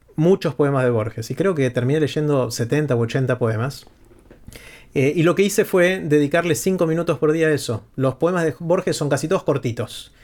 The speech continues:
y en cinco minutos lo podés leer varias veces a casi todos los poemas. Entonces lo que hacía es me ponía el reloj y a la misma hora, en el mismo lugar, con el libro de las obras completas de Borges que estaba ahí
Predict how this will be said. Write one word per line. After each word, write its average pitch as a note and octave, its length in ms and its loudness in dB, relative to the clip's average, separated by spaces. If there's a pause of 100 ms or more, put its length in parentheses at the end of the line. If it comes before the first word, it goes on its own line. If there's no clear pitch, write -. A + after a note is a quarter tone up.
(240)
y D3 60 0
en C3+ 80 2
cinco G3 260 0
minutos F3+ 300 0
lo D3+ 100 0
podés D3 200 0
leer D#3 200 2
varias D#3 340 0
veces - 640 -4
a B2+ 80 -2
casi B2 240 -2
todos B2+ 180 0
los A#2+ 140 -2
poemas. A2 460 -4 (260)
Entonces D#3+ 300 0
lo D#3 100 2
que D#3+ 60 2
hacía F#3+ 220 2
es F3 40 0
me E3 100 2
ponía D3 300 2
el C#3+ 100 4
reloj F3+ 480 0
y C3 200 2
a B2+ 60 4
la C3 100 4
misma D#3 320 2
hora, F3 420 2
en C3 60 -2
el C3 100 -2
mismo D3 240 0
lugar, E3 460 2
con C3 200 0
el A#2+ 560 -2
libro D3 380 4
de B2 200 0
las A#2 200 -2
obras C#3 200 2
completas C3 440 -2
de C3 60 0
Borges C#3 320 0
que B2 80 -4
estaba B2 240 0
ahí C3 280 0